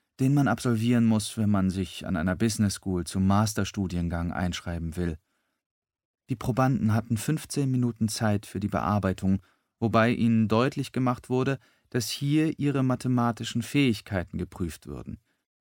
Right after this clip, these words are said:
Der letzte Teil der Studie bestand aus dem Geschmackstest eines Schokoriegels. Die Verpackung war entfernt worden und der Riegel wurde den Teilnehmern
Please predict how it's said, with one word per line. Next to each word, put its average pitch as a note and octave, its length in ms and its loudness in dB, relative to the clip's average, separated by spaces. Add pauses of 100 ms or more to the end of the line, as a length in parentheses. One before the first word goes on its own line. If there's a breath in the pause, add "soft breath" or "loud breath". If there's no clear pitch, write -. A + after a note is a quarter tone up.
(300)
Der F2+ 80 -2
letzte C#3 380 2
Teil A2 240 2
der F#2+ 100 0
Studie G2+ 440 -4 (280 soft breath)
bestand B2+ 640 -2
aus A#2 220 -4
dem A#2 160 0
Geschmackstest A#2 960 -4
eines G#2+ 260 0
Schokoriegels. - 840 -6 (640)
Die A2+ 80 -2
Verpackung D3 720 0
war C3 180 2
entfernt A2+ 520 0
worden C3 340 -2
und A#2+ 400 -4
der A#2+ 140 -2
Riegel B2 480 2
wurde A#2+ 240 0
den A2 180 2
Teilnehmern A2 640 2